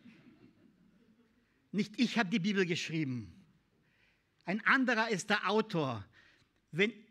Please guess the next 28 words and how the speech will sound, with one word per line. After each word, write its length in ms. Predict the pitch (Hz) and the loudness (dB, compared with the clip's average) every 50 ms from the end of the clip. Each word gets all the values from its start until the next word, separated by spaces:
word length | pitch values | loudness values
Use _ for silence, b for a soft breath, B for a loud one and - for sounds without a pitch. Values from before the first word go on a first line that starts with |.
| - 277 - | -12 -6 -2
euch 160 | 233 233 220 | 0 0 2
das 180 | - 214 - | 0 -2 -2
nicht 180 | - 226 175 - | -2 -2 -2 0
gefällt, 400 | - 214 - - 220 233 226 - | -2 -4 -2 0 0 0 2 2
dann 140 | 233 208 202 | 0 0 0
müsst 240 | 208 202 - - 233 | 0 -2 -4 -4 -4
ihr 40 | |
euch 180 | 226 214 185 - | -4 -4 -4 -4
bei 140 | - 202 220 | -4 -6 -4
ihm 240 | - 277 247 247 214 | -2 0 0 2 2
beschweren. 680 | 175 160 - - 165 147 156 147 143 123 123 123 113 95 - - - - _ _ _ _ B B B B B B B B B B B B B B B B _ _ _ _ - - - - _ - - _ _ - - _ _ _ _ _ _ _ - | 0 0 -2 -4 -4 -2 -2 -2 -2 -2 -4 -8 -10 -12 -14 -18 -20 -20 _ _ _ _ B B B B B B B B B B B B B B B B _ _ _ _ -20 -20 -20 -20 _ -20 -20 _ _ -20 -20 _ _ _ _ _ _ _ -2
Aber 480 | 160 190 226 220 196 202 214 226 202 - - - - _ _ _ _ _ _ _ _ _ _ | 2 2 4 4 4 4 4 2 0 -4 -8 -18 -20 _ _ _ _ _ _ _ _ _ _
es 260 | - 180 185 - - - | -4 -2 -2 -2 -2 0
gibt 240 | - 262 262 - | 2 2 2 0
viele 340 | - - - 226 247 247 247 | -4 -4 0 2 2 4 2
Wiederholungen. 880 | 226 226 226 233 202 233 262 285 269 233 202 175 160 143 127 120 107 107 b b b b b b b | 2 2 2 2 4 4 4 4 4 4 4 2 0 -2 -2 -6 -10 -12 b b b b b b b
Und 180 | - - 165 - | -6 -4 -4 -2
ich 80 | 208 - | -4 -4
fragte 420 | - - 208 208 208 - - 214 | -2 0 0 0 0 0 -2 0
mich, 260 | 214 214 - - 160 | 0 0 -2 -2 0
warum 520 | 196 214 220 214 285 302 294 226 147 120 104 - - - - - | 2 2 4 6 6 6 4 4 2 -2 -6 -12 -20 -20 -10 -4
gibt 220 | - 269 277 - | -2 -2 0 -2
es 80 | 277 - | -2 -4
diese 220 | 247 196 196 208 | -2 -2 -2 0
Wiederholungen? 680 | 185 185 196 190 180 170 190 196 190 175 175 170 160 B B B B B B | 0 2 2 2 2 2 2 2 2 0 0 -2 -2 B B B B B B
Warum 400 | - 180 190 208 240 269 247 190 | -4 -2 0 2 2 2 2 2
werden 480 | 185 226 240 226 214 233 214 165 - - - _ _ _ _ _ _ _ _ _ _ _ _ _ _ _ _ _ _ | 2 2 2 2 0 0 -2 -4 -8 -14 -20 _ _ _ _ _ _ _ _ _ _ _ _ _ _ _ _ _ _
besonders 1120 | - 175 156 147 135 190 220 262 277 277 196 196 165 147 127 113 - - - - - - _ | -4 -4 -2 0 0 2 4 4 6 4 4 4 2 0 0 -4 -6 -10 -10 -12 -16 -20 _